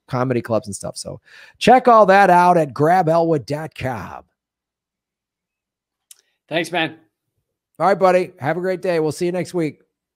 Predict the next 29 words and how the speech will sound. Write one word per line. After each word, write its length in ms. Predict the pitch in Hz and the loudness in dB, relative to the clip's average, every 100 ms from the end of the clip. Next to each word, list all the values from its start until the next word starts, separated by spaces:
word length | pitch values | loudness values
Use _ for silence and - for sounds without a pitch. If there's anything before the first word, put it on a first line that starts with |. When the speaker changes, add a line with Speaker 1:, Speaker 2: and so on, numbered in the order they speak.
| _ | _
Speaker 2:
Later. 300 | 107 101 90 _ _ _ | -10 -10 -12 _ _ _
Speaker 1:
Bye. 220 | - 104 - _ _ _ _ | -12 -12 -12 _ _ _ _
Thanks 220 | 135 _ | -20 _
for 100 | 139 | -12
watching, 340 | 127 139 151 | -10 -10 -10
everybody. 600 | 123 117 110 110 117 131 _ _ _ _ _ _ | -8 -8 -8 -8 -8 -12 _ _ _ _ _ _
Please 300 | - 185 180 | -4 -4 -4
hit 120 | 175 | -6
the 100 | 143 | -6
like 320 | 127 147 185 - | -4 -4 -4 -2
button, 220 | 208 202 | -2 -2
the 60 | 175 | -6
subscribe 600 | 143 - - 143 160 143 | -6 -10 -6 -4 -4 -2
button. 380 | 165 170 196 - _ _ - | -4 -4 -8 -10 _ _ -6
Go 100 | 147 | -4
to 60 | |
patreon 600 | 139 139 165 - 165 147 | -4 -4 -6 -4 -6 -4
dot 260 | 139 139 135 | -4 -6 -6
com 260 | 139 135 123 | -8 -8 -8
slash 340 | 139 127 117 | -6 -6 -6
Graham 320 | - 127 120 | -6 -6 -6
Elwood 380 | 120 135 202 226 _ _ _ _ _ _ _ _ _ _ _ _ _ | -6 -6 -6 -8 _ _ _ _ _ _ _ _ _ _ _ _ _
and 140 | 147 | -2
rockfin 500 | 143 151 208 - 143 | 0 2 0 -2 -4
dot 220 | 120 110 - | -4 -6 -8
com 240 | 117 104 | -8 -8
slash 260 | - 104 - | -10 -12 -8
Graham 300 | 113 98 98 | -6 -6 -6
Elwood, 320 | 92 113 | -8 -10